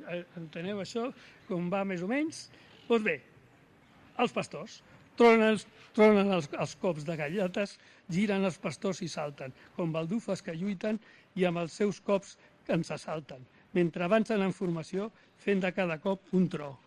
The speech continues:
Galletes arran de terra, com els rems d'aigües tèrboles,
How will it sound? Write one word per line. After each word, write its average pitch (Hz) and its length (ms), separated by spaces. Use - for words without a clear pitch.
Galletes 185 560
arran 185 280
de 170 120
terra, 202 380
com 170 220
els 143 160
rems 208 360
d'aigües 185 400
tèrboles, 202 540